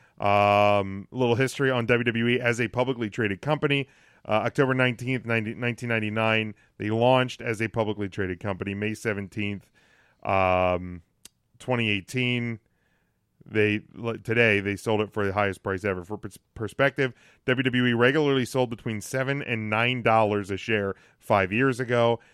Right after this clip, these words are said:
and between seventeen and nineteen dollars a share in late twenty sixteen and early twenty seventeen.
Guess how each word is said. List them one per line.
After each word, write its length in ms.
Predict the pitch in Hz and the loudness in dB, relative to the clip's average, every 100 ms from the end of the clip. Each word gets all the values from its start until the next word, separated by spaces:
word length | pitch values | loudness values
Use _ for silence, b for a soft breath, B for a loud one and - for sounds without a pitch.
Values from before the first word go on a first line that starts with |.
| b - | b -8
and 160 | 117 110 | -6 -4
between 540 | 104 110 113 107 107 | -6 -4 -2 -2 -4
seventeen 580 | - - 135 135 127 131 | -8 -4 -2 -2 -4 -4
and 240 | 123 104 113 | -4 -4 0
nineteen 400 | 135 151 135 123 | 0 -2 -6 0
dollars 380 | 113 110 98 | 2 2 0
a 40 | 98 | -4
share 340 | - 104 107 | -2 0 0
in 140 | 104 104 | -4 -6
late 220 | 107 104 | -6 -6
twenty 300 | 131 131 123 | -8 -6 -6
sixteen 500 | - 131 - 120 113 | -10 -14 -10 -8 -6
and 120 | 101 | -6
early 400 | 110 117 117 113 b b _ | -4 -2 -2 -4 b b _
twenty 320 | - 123 113 | -4 -2 -2
seventeen. 920 | 98 - 120 113 107 92 - 120 90 | -4 0 2 2 -2 -8 -6 -6 -6